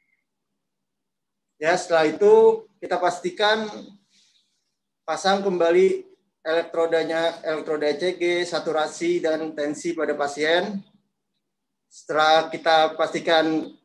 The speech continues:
itu sudah terpasang semua, kita harus pasti-, pastikan apakah pengembangan paru pada pasien itu normal. Dengan memperhatikan posisi torak dan abdomen saat prone.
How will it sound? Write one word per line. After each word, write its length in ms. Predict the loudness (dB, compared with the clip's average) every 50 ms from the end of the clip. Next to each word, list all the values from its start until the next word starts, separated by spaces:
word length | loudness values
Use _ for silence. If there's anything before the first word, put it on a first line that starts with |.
| _ _ _ _ -12
itu 160 | -2 -2 0
sudah 240 | 0 2 0 0 -2
terpasang 400 | -2 -4 -4 -2 -2 -4 -4 -4
semua, 560 | -4 -4 0 2 4 4 4 4 2 0 -4 -8 -16 _ _ _ _ _ _ _
kita 240 | _ -6 -2 2 2
harus 160 | 2 2 2
pasti-, 480 | 0 -2 -2 -2 -2 -10 -12 -14 -12 _
pastikan 960 | -6 -6 -6 -6 -14 -18 -18 -20 -18 _ -14 -8 -2 0 0 0 0 -4 -12 -14 -20 _ _ _ _ _ _ _ _ _ _ _ _ _ _ _ -8
apakah 400 | -6 -2 -2 4 6 6 6 6
pengembangan 640 | 6 4 6 6 6 6 6 6 6 4 4 4 4
paru 320 | 4 4 4 4 2 0
pada 240 | 2 2 2 2 2
pasien 480 | 2 0 -2 -2 0 0 0 2 2
itu 160 | 0 2 2 2
normal. 560 | 2 2 0 2 0 0 0 -2 -4 -10 -18 _ _ _ _ _ _ _ _ _ _ _ _ _ _ _ _ _ _ _ _ _
Dengan 320 | -6 -2 -2 0 0 0
memperhatikan 560 | 0 0 0 2 2 0 0 0 0 0 0 0
posisi 400 | -2 -2 -4 -6 -8 -8 -10 -6
torak 480 | -2 0 2 2 0 -2 -2 -10 -8
dan 240 | -2 0 0 0 0 -6 -10 -16 -20 _ _
abdomen 720 | -6 -6 -4 -2 -2 0 0 2 0 0 0 -2 -4 -8 -12 _
saat 320 | _ -10 -6 -4 -4 -6 -4
prone. 320 | -4 -4 -4 -4 -6 -14